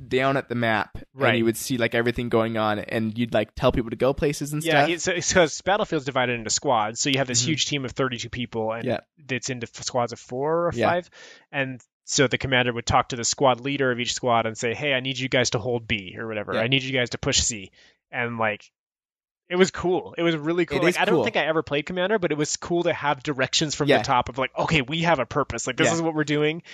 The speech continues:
Speaker 2: and we know that the rest of the team has their goals," right? And
Speaker 1: Right.
Speaker 2: it's, it's, it's some sort of cohesive strategy. So that was really cool.
Speaker 1: But nobody really ever followed. I tried playing Commander, and people wouldn't really follow, 'cause, like,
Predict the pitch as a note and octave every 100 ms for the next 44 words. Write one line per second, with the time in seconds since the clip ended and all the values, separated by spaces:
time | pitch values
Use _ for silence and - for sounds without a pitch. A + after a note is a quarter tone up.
0 | - D#3 D3+ D#3 D3+ D3+ C#3+ B2+ C3+ -
1 | C3+ - C#3 C3 B2 B2 A2+ B2 A#2 G#2+
2 | F#2+ G2 A#2 A2+ A#2 B2 G2 - - _
3 | - C3+ - - D#3 C3 - - C3 -
4 | D3 B2+ - B2+ C3+ B2 A#2+ - - G#2+
5 | G#2 G#2+ G#2 C#3 E3 C3 A#2+ B2 B2+ B2+
6 | B2+ A#2 B2 A#2 B2 D#3 D#3+ D3+ C#3+ C3+
7 | B2 - B2 A#2 A#2 A2+ - C3 D3 C3+
8 | - C3 B2+ A#2 G#2 A2 - A#2+ B2 A#2
9 | A2+ A2 - A2+ A2 G#2+ D#3 D#3 C#3+ C3